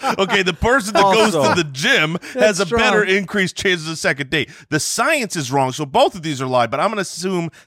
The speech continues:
Speaker 1: that one was not intended to be a lie. I'm going final answer. Cows, moose, rhinos, and horses can sleep standing up,
Speaker 2: Jason's
Speaker 1: but can't dream
Speaker 2: chance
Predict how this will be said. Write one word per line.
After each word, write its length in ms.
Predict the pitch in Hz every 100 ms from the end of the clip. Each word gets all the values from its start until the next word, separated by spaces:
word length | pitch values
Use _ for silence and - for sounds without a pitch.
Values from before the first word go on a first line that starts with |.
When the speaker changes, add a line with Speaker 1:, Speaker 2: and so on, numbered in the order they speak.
| -
Speaker 1:
that 200 | 165 151
one 220 | 147 139
was 120 | 127
not 200 | 131 127
intended 420 | 123 - 208 240
to 60 | 202
be 80 | 202
a 60 |
lie. 300 | 180 175 160 147 _ _
I'm 200 | 151 196
going 200 | 196 175
final 260 | 175 151 143
answer. 400 | 139 131 139 123 _ -
Cows, 340 | 175 185 165
moose, 300 | 160 156 -
rhinos, 340 | 143 165 156 127
and 120 | 113
horses 380 | 147 143 135 -
can 140 | 113
sleep 240 | - 147
standing 340 | - 135 120 117
up, 140 | 117 -
Speaker 2:
Jason's 260 | 120 117
Speaker 1:
but 80 | 131
can't 160 | 151 131
dream 140 | 131
Speaker 2:
chance 80 | 131